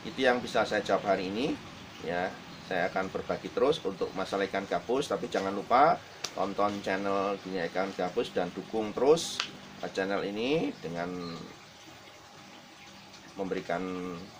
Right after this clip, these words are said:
tombol,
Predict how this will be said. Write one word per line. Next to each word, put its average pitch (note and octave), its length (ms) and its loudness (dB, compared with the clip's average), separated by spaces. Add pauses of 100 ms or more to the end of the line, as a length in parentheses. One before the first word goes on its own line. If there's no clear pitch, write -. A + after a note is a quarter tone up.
(1700)
tombol, F#2 560 4